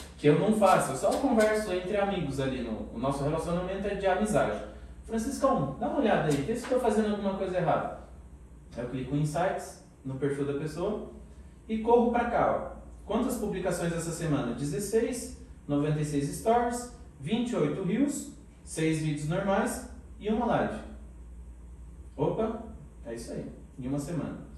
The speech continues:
Então, olha o tanto de conteúdo só no Instagram. Aí, o que que eu alcancei? De impressões, dois milhões e trezentos mil,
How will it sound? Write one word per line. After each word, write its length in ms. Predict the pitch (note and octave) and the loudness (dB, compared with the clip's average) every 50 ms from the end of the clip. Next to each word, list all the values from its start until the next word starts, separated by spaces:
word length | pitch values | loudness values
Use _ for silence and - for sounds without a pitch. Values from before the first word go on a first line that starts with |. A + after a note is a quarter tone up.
| - - - - - - - | -18 -18 -20 -20 -20 -12 -2
Então, 260 | - E3 G3+ G#3 - - | 2 4 4 4 4 4
olha 200 | - F#3+ B3 - | 4 4 4 4
o 40 | - | 4
tanto 220 | A3 G#3 - E3+ | 4 4 4 2
de 100 | E3 D#3+ | -2 -2
conteúdo 440 | - F3+ F3 F3 F3 F3 F3+ F#3+ F#3+ | 0 0 0 2 2 2 2 2 2
só 300 | - G3 G3 A3+ A#3 - | 4 6 6 6 6 4
no 60 | D#3+ | 2
Instagram. 420 | C#3+ - - B2+ A#2+ A#2 G#2+ G#2+ - - - - - - - - - - - - | 0 -2 -2 -2 -2 -2 -4 -4 -6 -10 -14 -16 -18 -18 -18 -20 -20 -20 -18 -14
Aí, 560 | - A2+ C3 D#3+ G3 G3+ D3+ - - - - - - - - | -6 -4 -2 0 0 0 0 -2 -2 -4 -8 -12 -14 -14 -14
o 60 | - | -12
que 160 | - - G3+ G3 | -10 -10 -4 0
que 60 | A3 | 4
eu 60 | G#3 | 4
alcancei? 760 | G3 G3 G3 G3 F3+ E3 - D#3 B2+ - G#2 - - - - - - - - - - - - - - - - | 4 4 2 2 0 0 0 0 0 0 -2 -4 -6 -8 -12 -14 -16 -16 -18 -18 -16 -16 -16 -16 -16 -14 -8
De 160 | - E3+ F3 | -4 -2 -2
impressões, 500 | F3 F#3 F3+ F3+ F3 F3+ E3 D3+ C#3+ D3 | 0 0 0 0 0 2 2 2 4 4
dois 180 | D3 D3 D3 D3 | 4 4 2 2
milhões 320 | D#3+ D#3 D#3 D3 D3 C#3+ | 2 0 2 0 0 0
e 40 | - | -2
trezentos 480 | - D#3 D#3+ D#3+ D#3+ D#3 D#3+ E3+ - F3+ | -4 -4 -4 -2 -2 -2 -4 -4 -6 -4
mil, 320 | F3+ G#3 B3 D4+ E4+ - | 0 0 2 2 2 0